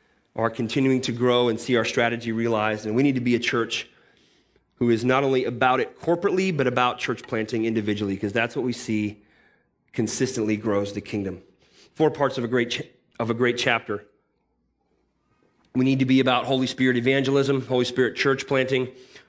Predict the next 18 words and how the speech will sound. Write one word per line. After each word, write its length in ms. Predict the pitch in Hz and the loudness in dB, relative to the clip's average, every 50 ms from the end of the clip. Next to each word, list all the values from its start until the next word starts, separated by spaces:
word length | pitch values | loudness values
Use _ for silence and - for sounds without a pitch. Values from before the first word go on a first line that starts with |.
| _ - | _ -6
and 100 | 113 117 | -2 0
then 120 | 123 123 | 0 0
Holy 300 | 120 110 - 151 143 131 | 0 0 0 0 0 0
Spirit 280 | 127 - - 139 139 135 | 0 -2 0 2 2 2
empowered 440 | 127 120 117 - 131 123 123 120 117 | 2 0 0 0 0 0 0 -2 -2
disciple 600 | 113 110 - - 131 117 123 - - 117 110 95 - | -6 -6 -4 0 0 0 0 0 -2 -6 -6 -6 -8
making. 440 | - 117 117 113 113 - 104 92 95 - _ _ _ _ _ _ - - - - - | -6 -2 -2 -2 -2 -2 -6 -10 -10 -12 _ _ _ _ _ _ -20 -20 -20 -8 0
Later 260 | - 147 190 208 196 | 4 4 6 6 4
in 60 | 185 165 | 2 0
Paul's 320 | - - 165 160 147 - | 0 0 0 0 0 0
life, 460 | 143 156 151 147 139 135 - - - _ _ _ _ _ _ _ _ _ _ _ _ _ - - _ - | 2 2 4 4 2 0 -4 -8 -18 _ _ _ _ _ _ _ _ _ _ _ _ _ -20 -12 _ -2
uh, 140 | 117 123 | 0 2
he 200 | 120 135 143 143 | 4 6 6 6
actually 280 | 147 147 143 - 147 139 | 6 4 2 0 -2 -2
writes 340 | 131 135 135 139 139 139 - | 0 0 0 0 0 -4 -6
a 60 | 135 | -8
few 240 | 127 - 151 147 135 | -6 -2 -2 0 2
letters 460 | 131 143 143 139 131 123 120 - - | 4 2 4 2 2 -2 -2 -6 -12